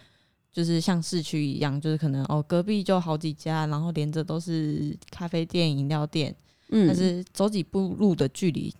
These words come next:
Speaker 1: 基本上还是都有。
Speaker 2: 嗯。
Speaker 1: 那它的建材使用的说明的话，它厨具用的是喜特利或豪山牌的厨具。
Speaker 2: 嗯。
Speaker 1: 豪山牌的厨具其实我之前有大概看过，那它的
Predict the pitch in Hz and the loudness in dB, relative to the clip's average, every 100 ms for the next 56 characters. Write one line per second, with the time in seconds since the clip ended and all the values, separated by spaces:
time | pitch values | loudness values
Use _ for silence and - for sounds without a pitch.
0 | _ _ 175 151 170 151 139 151 139 135 | _ _ -4 -2 0 0 0 0 2 2
1 | 135 - - _ - 208 175 - 208 202 | 2 -4 -8 _ -2 6 6 4 -2 -6
2 | _ _ _ - - _ _ _ - 226 | _ _ _ -20 -20 _ _ _ -2 0
3 | 226 233 226 196 196 302 214 180 165 165 | 0 -2 0 0 0 0 2 0 -2 -4
4 | - 151 - 220 175 180 180 254 233 226 | -4 -4 0 0 2 2 2 4 6 6
5 | 175 175 190 214 185 190 202 - - 214 | 4 4 2 2 2 0 -2 -4 2 2
6 | 214 269 240 233 190 175 - 202 190 - | 4 2 4 6 6 4 4 -2 0 0
7 | 160 143 208 180 175 165 185 165 160 - | 0 2 2 4 2 -2 -2 -2 -2 -4
8 | 151 156 - 160 175 - 147 - 151 147 | -2 -2 -2 0 0 -2 -4 -2 -2 -2
9 | - - 151 143 - - 165 151 _ - | -4 -6 -4 -4 -8 -6 -6 -6 _ 2
10 | 220 190 135 185 - - 214 220 302 311 | 6 8 6 0 -8 0 0 2 -2 0
11 | 233 196 - 185 185 208 185 175 170 147 | 0 0 -2 -6 -4 -4 -4 -6 -4 -4
12 | 175 180 170 156 147 147 185 175 165 170 | -4 -2 -2 0 -2 -4 -8 -6 -4 -4
13 | - - 175 151 - 165 151 160 165 160 | -4 0 2 2 0 -4 -2 -2 -2 -2
14 | 165 170 147 143 143 | -4 -2 -2 -2 -2